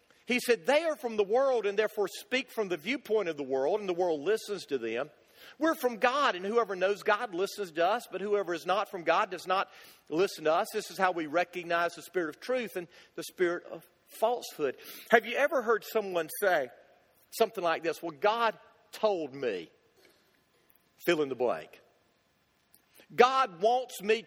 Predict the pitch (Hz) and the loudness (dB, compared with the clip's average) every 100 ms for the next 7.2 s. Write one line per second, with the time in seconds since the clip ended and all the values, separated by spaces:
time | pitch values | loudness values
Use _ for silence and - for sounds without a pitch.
0 | - 233 170 110 95 _ _ _ _ _ | -2 -2 -2 -4 -12 _ _ _ _ _
1 | _ _ _ _ _ _ _ _ _ 208 | _ _ _ _ _ _ _ _ _ 2
2 | 190 170 143 143 87 - - _ _ _ | 2 0 0 0 0 -10 -20 _ _ _
3 | _ _ _ _ _ _ _ - - 143 | _ _ _ _ _ _ _ -20 -12 -2
4 | 160 175 - 175 - 185 226 220 226 208 | 2 2 0 -2 2 2 2 2 0 2
5 | 208 202 185 - - 214 208 202 214 220 | 0 0 -2 -4 0 0 0 2 2 2
6 | 196 - _ _ - - - 320 320 262 | -4 -14 _ _ -20 -14 0 0 2 2
7 | 202 | 2